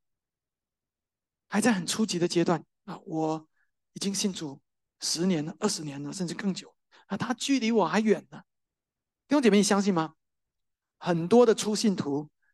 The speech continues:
他们在刚刚信主的时候，他们对上帝的渴慕，他们上帝对，对上帝的爱和热情，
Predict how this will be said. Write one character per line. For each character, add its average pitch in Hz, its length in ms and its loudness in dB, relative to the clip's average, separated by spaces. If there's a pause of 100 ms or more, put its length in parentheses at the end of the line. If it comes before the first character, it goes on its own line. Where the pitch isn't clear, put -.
他 202 80 0
们 202 100 2
在 208 120 2
刚 214 260 0
刚 214 180 2
信 208 220 0
主 165 160 -10
的 151 100 -10
时 151 180 -6
候， 156 300 0 (220)
他 208 80 0
们 214 60 -2
对 233 100 4
上 226 180 2
帝 220 120 2
的 185 80 2
渴 143 380 -4
慕， 185 360 4 (580)
他 - 60 -12
们 165 60 -6
上 220 200 0
帝 226 140 2
对， 226 160 2
对 226 240 0
上 220 160 2
帝 226 80 4
的 202 200 2
爱 233 220 2
和 190 160 -2
热 214 220 6
情， 165 320 -6